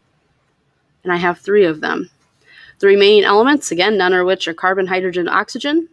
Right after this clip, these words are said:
So just list them out. I have silver, iodine, and iron.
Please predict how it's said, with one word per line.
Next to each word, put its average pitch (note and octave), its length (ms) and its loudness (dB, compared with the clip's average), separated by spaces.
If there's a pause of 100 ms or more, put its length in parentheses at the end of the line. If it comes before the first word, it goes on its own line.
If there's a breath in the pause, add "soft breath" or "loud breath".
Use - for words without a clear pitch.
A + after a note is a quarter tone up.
(180)
So D#3+ 380 -6
just D#3+ 280 -12
list E3+ 280 -8
them F3 140 -4
out. B3 280 -2 (140)
I F3+ 80 -14
have E3 180 -14
silver, B3 540 -6 (640)
iodine, F#3+ 640 -2 (360)
and - 120 -8
iron. F#3+ 400 -6